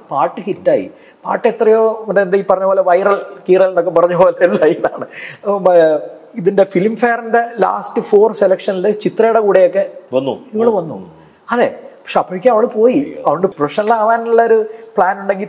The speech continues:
Speaker 1: തന്നെ അതിന് ഞാൻ അത്ര പ്രോത്സാഹിപ്പിക്കും എന്നും പറയാൻ വയ്യ. കാരണം നമ്മൾ കണ്ടിട്ടുള്ള ഒരു ശീലം വെച്ചിട്ട് നല്ലൊരു ജോലി കയ്യിൽ വെച്ചിട്ട് ഇനി എന്ത് വേണമെങ്കിൽ ചെയ്തോ.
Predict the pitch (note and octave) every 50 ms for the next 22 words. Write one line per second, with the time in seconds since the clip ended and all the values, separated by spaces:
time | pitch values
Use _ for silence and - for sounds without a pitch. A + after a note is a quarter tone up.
0 | - - G3+ G#3 G3+ G3 G3+ G3 G#3+ G#3+ G3+ F3+ F#3 G3+ G3+ - - - - -
1 | G#3 G3+ - - G3+ G3+ G3+ G3+ - A#3 A3+ G#3+ G#3+ G#3+ A3+ F#3+ - A#3+ A#3 -
2 | - - G#3+ F#3+ G#3 A3+ A#3 G#3+ - F3+ D3 D3 C#3 C3+ C3+ C3+ - - G2 F#2
3 | - - _ _ _ _ _ - E3+ E3+ E3+ D#3 D#3+ E3+ - - - - G#2+ G#2
4 | G2 - - - F3 E3+ D#3+ D#3+ E3+ F#3 A#3 B3+ B3+ - F#3 F#3 G3+ G#3 A3 -
5 | B3 A#3+ A#3+ A3+ A3+ A3 - G#3 G3+ G#3 G3+ F#3 F3+ F#3+ F3+ F3+ E3+ E3 D#3+ F3
6 | F#3+ G3 F3+ F3+ D#3 C#3 D#3+ D#3+ F#3+ G#3 A3+ B3 - F#3+ E3 D#3+ E3 D#3+ D#3+ D#3
7 | D3 D3+ E3 D#3+ D#3 D3 D#3+ E3 E3+ F3+ F#3+ G#3+ A#3 F#3 A3 G#3 D3+ C#3 C3+ C#3+
8 | D3+ D#3 E3 D#3 D#3+ - B2 G2 F2+ F2+ D2+ D#2+